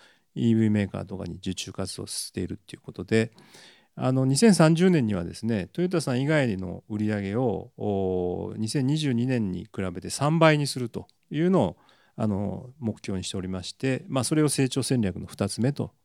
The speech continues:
いうふうに掲げております。それから成長戦略の三つ目として地域軸なんですけれども、あの、これ先ほどと同じ、あの、す-、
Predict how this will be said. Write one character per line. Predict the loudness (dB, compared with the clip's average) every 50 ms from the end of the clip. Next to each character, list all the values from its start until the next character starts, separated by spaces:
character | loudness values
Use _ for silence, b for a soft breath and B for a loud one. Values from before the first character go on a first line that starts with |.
| _ _ -6
い | -6 -6
う |
ふ | -4 -6
う | -6
に | -8 -8 -10 -14 _
掲 | -10 -8 -6 -6 -8
げ | -8 -12
て | -14 -14 -14
お | -14 -14
り | -14
ま | -16 -16 -14
す。 | -14 -16 -16 -18 _ _ _ _ _ _ _ _ _ _ _ _ _ _ _ _ _ _ _ _ _ _ _ _ _ _ -4
そ | -4
れ | 0 2
か | 4
ら | 2 4
成 | 4 6 6 6 6
長 | 4 2 0 0
戦 | 2 4 4 4 4
略 | 4 2 2 0
の | -2 -2
三 | 0 -2 -4
つ | -4 -4 -6 -4 -2 0
目 | 0 0
と | -2 -4
し | -6 -4
て | -6 -6
地 | -2 0 2 2 2 2
域 | 4 4 2
軸 | 2 2 0 -4 -8 -10 -10 -10 -14 _ _ _ _ -4
な | -4 -2 -2
ん | -4
で | -4 -6
す | -6 -6
け | -6 -8
れ | -8 -8
ど | -6 -2
も、 | 2 4 4 4 4 0 -4 b b b b b b b b b b b b
あ | -6 -2 -2
の、 | 0 2
こ | 6 6
れ | 8 6 6 4
先 | 2 0 2 4 6
ほ | 4
ど | 6 6
と | 6 6
同 | 8 8 6
じ、 | 6 6 4 4 6 6 4 4 2 2
あ | 2 2
の、 | 4 4 4 4 4 4 2 2
す-、 | 0 -2 -4 -6